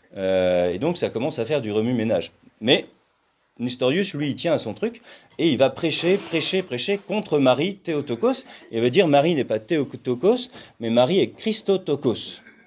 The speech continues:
On peut dire à la guerre que Marie est mère du Christ, mais pas mère de Dieu. C'est abusif de dire que Marie est mère de Dieu.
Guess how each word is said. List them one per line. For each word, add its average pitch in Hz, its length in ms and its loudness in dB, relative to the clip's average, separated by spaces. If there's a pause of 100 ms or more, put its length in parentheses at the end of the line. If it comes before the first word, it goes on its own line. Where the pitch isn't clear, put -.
(560)
On 101 100 -8
peut 139 120 0
dire 147 160 4
à 120 80 6
la 120 120 4
guerre 165 280 2
que - 60 -6
Marie 117 340 -2
est 107 40 -2
mère 123 260 2
du 123 100 -6
Christ, - 420 -14 (400)
mais 85 120 -12
pas 143 180 2
mère 127 220 2
de 120 100 -2
Dieu. 101 280 -4 (420)
C'est - 260 -8
abusif 117 640 -2
de 92 100 -8
dire 113 220 -6
que 104 60 -6
Marie 92 300 -2
est 117 40 -2
mère 104 200 0
de 98 100 -6
Dieu. 85 180 -14